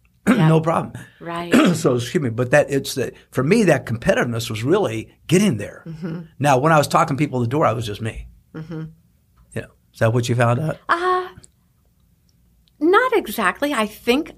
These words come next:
Speaker 2: I wanted, I wanted a listing. I wanted to do this. I really, really wanted to do it. I didn't have anything else to fall back on. I didn't go to college. Um,
Speaker 1: So you were very, very,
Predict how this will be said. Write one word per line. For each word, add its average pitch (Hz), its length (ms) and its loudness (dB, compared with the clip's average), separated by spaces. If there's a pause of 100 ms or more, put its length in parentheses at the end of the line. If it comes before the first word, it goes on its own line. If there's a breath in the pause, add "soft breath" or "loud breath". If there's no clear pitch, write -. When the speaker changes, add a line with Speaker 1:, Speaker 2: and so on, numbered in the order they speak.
Speaker 2:
I 190 160 2
wanted, 190 800 -4 (640)
I 208 120 2
wanted 202 380 2
a 196 60 0
listing. 147 520 -4 (240)
I 180 160 2
wanted 175 520 -2
to 185 120 -2
do 165 280 -2
this. 151 320 -10
I 170 80 -2
really, 185 380 -4
really 175 220 -4
wanted 156 320 -6
to 156 80 -12
do 147 180 -10
it. 117 180 -12 (360 loud breath)
I 233 100 0
didn't 269 160 2
have 247 140 0
anything 214 280 -2
else 170 180 -4
to - 100 -14
fall 165 180 -2
back 160 260 -6
on. 139 220 -8 (340 soft breath)
I - 80 -2
didn't 208 200 0
go 233 140 -4
to 254 60 -6
college. 170 760 -6
Um, 160 640 -12
Speaker 1:
So - 140 0
you 190 60 6
were 151 60 4
very, 165 320 4
very, 143 480 -2